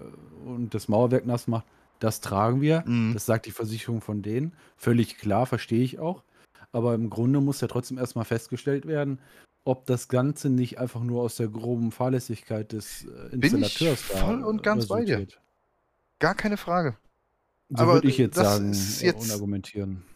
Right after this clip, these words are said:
Speaker 2: aber das ist halt
Speaker 1: Aber
Speaker 2: vielleicht auch wieder Deutschland. Ähm, das ist der Stand der Dinge tatsächlich.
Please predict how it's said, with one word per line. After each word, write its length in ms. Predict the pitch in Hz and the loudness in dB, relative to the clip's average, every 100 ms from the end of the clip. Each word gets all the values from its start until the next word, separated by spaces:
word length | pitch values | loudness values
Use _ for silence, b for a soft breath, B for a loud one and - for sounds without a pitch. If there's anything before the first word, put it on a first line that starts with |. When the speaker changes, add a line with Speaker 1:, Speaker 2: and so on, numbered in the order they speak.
| - | -4
Speaker 2:
aber 120 | 131 | 0
das 160 | 147 - | 0 0
ist 60 | - | -4
halt 120 | 170 | -4
Speaker 1:
Aber 260 | 139 101 92 - | -4 -8 -10 -10
Speaker 2:
vielleicht 460 | - 143 147 170 - | -4 -2 -2 -4 -4
auch 120 | 151 | -2
wieder 160 | 165 | 0
Deutschland. 800 | 139 120 151 - 185 202 214 - - | 0 0 -2 -4 -6 -4 -6 -8 -10
Ähm, 580 | 175 175 175 180 170 151 _ _ _ - _ _ _ - - - | -8 -6 -8 -6 -6 -8 _ _ _ -20 _ _ _ -20 -12 -6
das 220 | - - | -4 -4
ist 140 | 170 | -2
der 100 | 165 | 0
Stand 220 | 147 165 | 0 0
der 80 | 165 | -2
Dinge 200 | 180 240 | -2 -4
tatsächlich. 640 | - 101 - 95 101 - | -4 -6 -6 -10 -8 -12